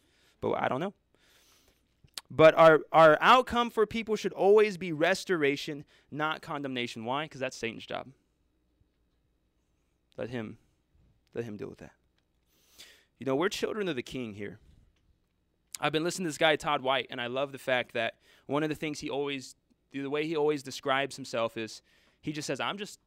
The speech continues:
I'm just representing Jesus." That's his thing.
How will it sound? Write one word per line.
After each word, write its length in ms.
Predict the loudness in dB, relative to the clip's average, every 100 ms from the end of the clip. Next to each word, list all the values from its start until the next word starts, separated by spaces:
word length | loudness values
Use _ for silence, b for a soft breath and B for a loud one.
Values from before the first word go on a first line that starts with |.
| _
I'm 140 | -10 -10
just 180 | -8 -4
representing 420 | -4 -2 -6 -6
Jesus." 500 | -10 -10 -16 -20 _ _ _ _ _ _ _ _ _ _ _ _ _ _
That's 160 | -10 -8
his 120 | -10
thing. 260 | -12 -14